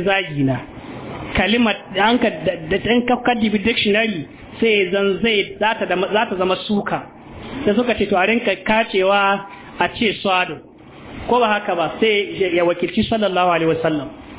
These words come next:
Wannan da larabci ba. To malamai suka yi magana cewa ba a haka nan. Yana cikin ladabi ga manzo sallallahu alaihi wasallam. Kaga in ma ga sallallahu alaihi wasallam ba a haka nan ina ga sunan Allah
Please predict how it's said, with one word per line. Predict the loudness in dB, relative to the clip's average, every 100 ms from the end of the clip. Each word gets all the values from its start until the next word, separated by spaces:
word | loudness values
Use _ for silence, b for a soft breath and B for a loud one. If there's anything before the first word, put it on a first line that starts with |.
| -4
Wannan | 0 2 2
da |
larabci | 0 -2 -4 -2
ba. | 0 -2 -6 -14 -16 -16 -16 -4
To | 2 4
malamai | 4 2 2 2 2
suka | 2 2
yi | 0
magana | 2 0 0
cewa | 0 2 4
ba | 2 2
a | 2
haka | 0 0 -2
nan. | 0
Yana | 2 0 0
cikin | 0 0 2
ladabi | 2 2 0 0 -2
ga | 0
manzo | 0 0
sallallahu | 0 0 -2
alaihi | -2
wasallam. | -4 -4 -8 -12 -14 -2
Kaga | 0 2
in | 2
ma | 2
ga | 2
sallallahu | 0 2 2
alaihi | 2
wasallam | 2 2
ba | 2
a | 2
haka | 0 0
nan | 2
ina | 4 2
ga | 2
sunan | 0 0 2
Allah | 2 2